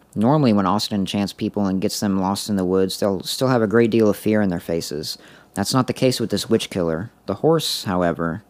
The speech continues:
Austin shoots a glare at the horse. It jumps, its reins pulling free of the witch killer's hands.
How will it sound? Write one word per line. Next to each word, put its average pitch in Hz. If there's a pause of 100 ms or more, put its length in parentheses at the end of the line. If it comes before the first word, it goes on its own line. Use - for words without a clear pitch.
(560)
Austin 131
shoots 127
a -
glare 101
at 95
the 87
horse. 87 (220)
It 104
jumps, 107
its -
reins 113
pulling 113
free 110
of 95
the 101
witch 107
killer's 104
hands. 92